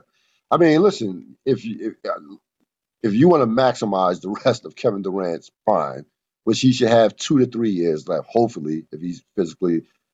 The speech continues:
you know, up to it and what have you, then you have to move Kyrie after, after this year. You can't,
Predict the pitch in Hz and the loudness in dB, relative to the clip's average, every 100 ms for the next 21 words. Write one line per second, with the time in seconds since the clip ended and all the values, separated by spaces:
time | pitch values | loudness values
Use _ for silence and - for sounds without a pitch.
0 | _ - 73 65 - 117 - 95 80 71 | _ -6 -4 -4 0 0 0 -6 -4 -4
1 | 78 80 82 78 71 76 78 95 90 85 | -6 -4 0 -2 -2 -10 -4 -4 -4 -6
2 | 98 101 110 95 87 78 73 80 73 73 | -2 2 2 0 -4 -8 -4 -2 -2 -2
3 | 73 69 69 73 - - 71 76 - - | -6 -4 -4 -4 -8 -12 -6 -6 -6 -14
4 | - 53 - - 120 107 95 | -10 -12 -14 -4 2 2 0